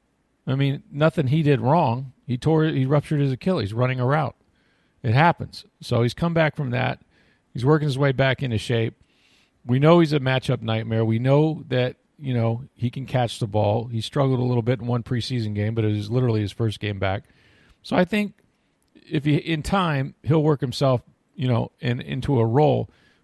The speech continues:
But it's a long season. I mean, we saw a year ago, O J goes down. Cam Brate was playing six snaps a game.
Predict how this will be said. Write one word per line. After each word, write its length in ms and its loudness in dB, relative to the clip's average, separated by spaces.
But 100 4
it's 120 2
a 60 0
long 260 0
season. 540 -4
I 60 -12
mean, 140 -2
we 80 2
saw 340 4
a 20 2
year 200 2
ago, 340 0
O 160 2
J 180 2
goes 240 0
down. 320 0
Cam 280 -4
Brate 200 2
was 140 -2
playing 280 -4
six 300 -6
snaps 300 -6
a 20 -6
game. 300 -8